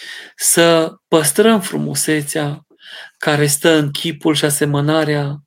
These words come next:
lui Dumnezeu, așa cum am fost creați, cu acest mandat de cucerire a împărăției, nu în ospețe și beții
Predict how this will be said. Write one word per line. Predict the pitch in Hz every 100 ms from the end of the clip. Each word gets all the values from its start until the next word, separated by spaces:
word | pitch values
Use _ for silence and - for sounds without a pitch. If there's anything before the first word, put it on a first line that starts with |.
| _ _ _ _ _ _ -
lui | 160 156
Dumnezeu, | 151 156 156 160 185 165
așa | 147 160
cum | 160 156
am | 143
fost | 147 151
creați, | - 151 160 147 - _ - - _
cu | - 147
acest | - 160 -
mandat | 147 143 139 131 165 165 143 - _ _ _ _ _ _ _ _ _ _ _ _ _ _ _
de | - 143 143
cucerire | - - 143 156 202 156
a |
împărăției, | 139 - 147 143 - 185 165 147 - _ _ _ _ _ _ _ _ _ - - - - -
nu | - 151 202 254 -
în | 180 165
ospețe | 151 147 - - 185 196 196
și | 170 -
beții | 151 160 165 - 143 143